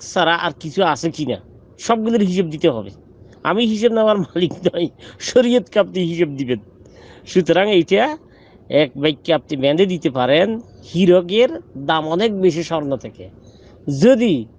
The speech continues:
হীরকের দাম অল্প পয়সার হীরক হয়, এটা স্বর্ণের মধ্যে ঢুকে যাবে, এবং যেখানে ব্যবহারিত যদি জিনিস হয়, এগুলোতে যাকাত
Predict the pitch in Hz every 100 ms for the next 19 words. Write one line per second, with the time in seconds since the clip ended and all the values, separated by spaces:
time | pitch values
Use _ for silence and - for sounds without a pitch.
0 | _ _ - 180 190 185 - 151 139 143
1 | 135 156 135 143 131 139 160 147 139 151
2 | - - 131 165 220 - - - - 156
3 | 185 - 165 165 170 160 147 139 165 170
4 | 185 185 160 220 285 - - - - -
5 | 147 139 156 131 135 170 190 190 139 135
6 | 139 202 254 233 202 160 143 135 127 131
7 | 135 - - 190 311 - - - 180 160
8 | 156 156 135 117